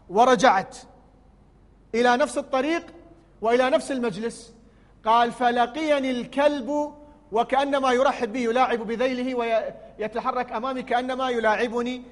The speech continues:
ويقول: "فوفقني الله عز وجل وأصلحت ذلك المجلس". فالإخلاص أنه نحن، يعني، نأمر بالمعروف وننهى عن المنكر بإخلاص. هذا رك-، هذه ركيزة أساسية وعظيمة. شكر الله تعالى لكم هذا الحضور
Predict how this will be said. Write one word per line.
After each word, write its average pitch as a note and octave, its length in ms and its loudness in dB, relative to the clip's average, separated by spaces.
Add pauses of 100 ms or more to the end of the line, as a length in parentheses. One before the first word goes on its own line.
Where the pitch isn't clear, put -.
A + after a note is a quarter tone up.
(360)
ويقول: A#3+ 1000 2
"فوفقني A3+ 560 0
الله G#3+ 120 2
عز F#3 260 -2
وجل G3+ 360 -2
وأصلحت G#3+ 560 -6
ذلك F3+ 320 -6
المجلس". C#3 500 -16 (400)
فالإخلاص G#3 720 -6
أنه G3+ 240 -8
نحن، G#3 280 -10
يعني، G3 420 -10
نأمر A3+ 260 -6
بالمعروف F#3 420 -10
وننهى A#3+ 140 -10
عن G#3 200 -10
المنكر G3+ 360 -12 (400)
بإخلاص. A3+ 720 -6 (640)
هذا G3+ 560 -2 (140)
رك-، F#3 260 -12
هذه G3+ 320 -2
ركيزة G3 440 -10
أساسية F#3 540 -8
وعظيمة. G3 640 -8 (360)
شكر G#3+ 340 -6
الله G#3 180 -2
تعالى G3+ 400 -4
لكم G#3 320 -6
هذا G3+ 160 -4
الحضور G#3 540 -4